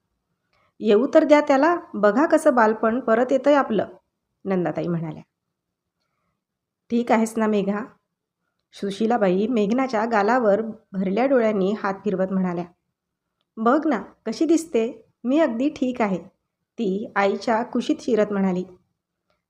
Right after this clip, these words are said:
मेघनाला दिवस गेले ही माहिती मिळताच रमेशराव, सुशीलाताई,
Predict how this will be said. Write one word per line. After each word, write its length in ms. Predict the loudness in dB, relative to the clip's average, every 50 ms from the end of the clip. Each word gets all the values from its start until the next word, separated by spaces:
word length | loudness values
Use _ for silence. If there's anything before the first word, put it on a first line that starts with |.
| -6
मेघनाला 500 | -2 0 0 0 0 0 0 0 0 0
दिवस 380 | 0 -2 -2 -2 0 -2 -2 -2 -2
गेले 280 | -2 0 0 0 -4 -6 -12 _ _ -6
ही 80 | -4 -2
माहिती 400 | -2 -2 -4 -4 -6 -4 -4 -2
मिळताच 600 | -2 0 -2 -2 -2 -4 -4 -4 -4 -6 -10 _ _ -6
रमेशराव, 600 | -2 -2 0 0 0 -2 -2 -2 -2 -2 -2 -4
सुशीलाताई, 720 | -4 -6 -8 -6 -4 -4 -2 -2 -2 -2 -2 -2 -2 -2